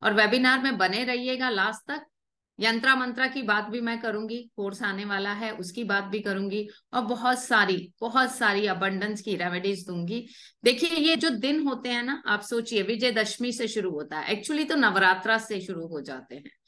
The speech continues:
तो ये जो पहले नवरात्रास आते हैं, फिर रामनवमी, विजयदशमी,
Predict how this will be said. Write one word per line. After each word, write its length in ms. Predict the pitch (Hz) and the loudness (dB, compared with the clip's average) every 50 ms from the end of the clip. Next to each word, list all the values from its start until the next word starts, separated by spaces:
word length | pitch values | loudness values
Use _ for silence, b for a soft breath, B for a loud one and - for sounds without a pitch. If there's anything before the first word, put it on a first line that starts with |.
| B B B B B - | B B B B B 0
तो 60 | 226 | 2
ये 220 | 226 214 254 247 247 | 4 4 4 4 4
जो 140 | - 269 | 2 0
पहले 360 | 262 262 254 226 240 247 254 262 | 0 2 0 0 2 0 0 0
नवरात्रास 720 | 240 220 190 185 190 190 190 196 190 - 226 247 247 226 | 0 0 0 2 2 2 2 2 2 0 0 0 0 0
आते 280 | 226 214 208 208 220 226 | -2 -2 -2 -4 -6 -8
हैं, 280 | 220 214 226 226 220 | -6 -6 -6 -6 -6
फिर 160 | 220 233 208 | -6 -6 -2
रामनवमी, 680 | 185 190 190 208 208 208 214 208 208 202 202 208 208 202 | 0 0 0 0 0 -2 -4 -4 -4 -4 -4 -4 -4 -4
विजयदशमी, 840 | 190 196 185 214 226 202 196 185 185 190 - - 196 180 175 175 | -4 -4 -2 -2 -2 -2 -2 -4 -4 -8 -10 -10 -8 -8 -8 -8